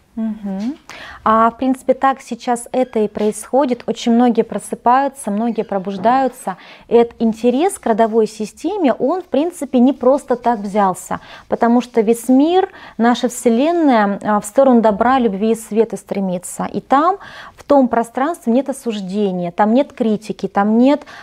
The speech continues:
а, э, паттерна жертвы, да, в котором сейчас мы активно начинаем трансформировать в своей судьбе. Поэтому кто-то в роду должен проснуться и сказать, что давайте, а, а, соединимся, да, потому что как и наши потомки ждут соединения, так и,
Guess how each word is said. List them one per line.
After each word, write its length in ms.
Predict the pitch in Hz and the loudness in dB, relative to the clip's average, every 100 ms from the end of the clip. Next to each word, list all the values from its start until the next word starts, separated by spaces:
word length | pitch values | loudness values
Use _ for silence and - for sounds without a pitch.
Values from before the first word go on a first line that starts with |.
| - | -8
а, 440 | - 214 214 214 - | -2 2 2 2 2
э, 400 | - - 226 226 269 | -2 0 -2 0 0
паттерна 440 | 262 262 233 233 | 2 2 2 2
жертвы, 560 | 185 226 220 220 180 180 | 2 0 0 -2 -6 -2
да, 220 | 208 220 | 2 2
в 40 | |
котором 340 | 220 - 202 196 | 0 -6 -4 -6
сейчас 340 | - 196 - | -6 -8 -4
мы 100 | 208 | -4
активно 360 | 202 - 202 190 | -6 -6 -6 -4
начинаем 440 | 190 - 196 196 | -6 -4 -4 -4
трансформировать 640 | 185 196 - 208 202 196 185 | -4 -6 -2 -2 0 -2 -6
в 60 | - | -6
своей 240 | 196 196 | -4 -4
судьбе. 460 | - 214 - 202 202 - - - - - | -6 -10 -6 -8 -8 -16 -20 -18 -10 0
Поэтому 380 | 220 220 240 233 | 0 2 2 0
кто-то 540 | - 269 311 359 269 | 0 2 2 2 0
в 60 | 233 | 2
роду 300 | 233 220 254 | 0 0 -2
должен 500 | 202 226 247 247 220 | 2 4 4 0 -4
проснуться 880 | 214 202 - 196 175 - - 156 - - - | -4 -4 -6 -4 -4 -8 -12 -12 -14 -20 -12
и 200 | - 220 | -2 0
сказать, 640 | 226 - 226 208 247 254 254 | 0 0 -2 2 0 0 -2
что 520 | - - 214 208 202 | -12 -8 -2 0 0
давайте, 580 | 196 226 311 320 247 220 - | 0 0 0 -2 -2 -2 2
а, 360 | 220 220 214 - | 2 2 2 0
а, 220 | 208 208 | 0 0
соединимся, 840 | - - 233 220 240 208 180 - 190 | -2 -2 0 2 2 2 -4 -8 -4
да, 200 | 233 - | -4 -4
потому 340 | - 196 196 | -6 -6 -6
что 180 | - 202 | -10 -6
как 220 | 202 202 | -6 -4
и 40 | 196 | -6
наши 260 | 196 - | -8 -8
потомки 480 | - 302 466 480 285 | -4 -4 -4 -8 -4
ждут 300 | 233 233 240 | 0 0 0
соединения, 640 | - 214 185 196 196 185 | -2 -2 0 -2 -2 -2
так 200 | 185 | -4
и, 60 | 233 | -2